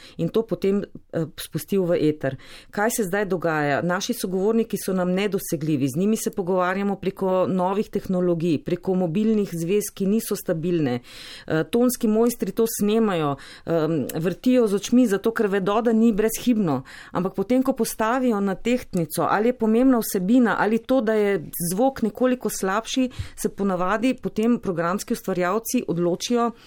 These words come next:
za prvo, zato ker je informacija pomembna, vedoč, da je slabše. Upoštevajte tudi, da imamo pleksi stekla, da imamo maske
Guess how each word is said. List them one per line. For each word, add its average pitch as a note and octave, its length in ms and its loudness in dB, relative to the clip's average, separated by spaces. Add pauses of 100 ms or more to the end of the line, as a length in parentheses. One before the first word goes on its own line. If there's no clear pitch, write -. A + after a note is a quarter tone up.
(260)
za E3 140 0
prvo, A#3 420 0
zato F3 260 -4
ker A3 120 -2
je G#3+ 100 2
informacija G#3+ 640 -2
pomembna, E3+ 480 0
vedoč, G3+ 520 0
da E3+ 100 -2
je E3 80 0 (100)
slabše. D3 480 -6 (400)
Upoštevajte B3+ 640 2
tudi, A3+ 240 0
da G3+ 100 -2
imamo G#3 280 0
pleksi G#3 480 -2
stekla, D#3+ 460 -4
da E3+ 100 0
imamo G#3 320 0
maske G3 560 -2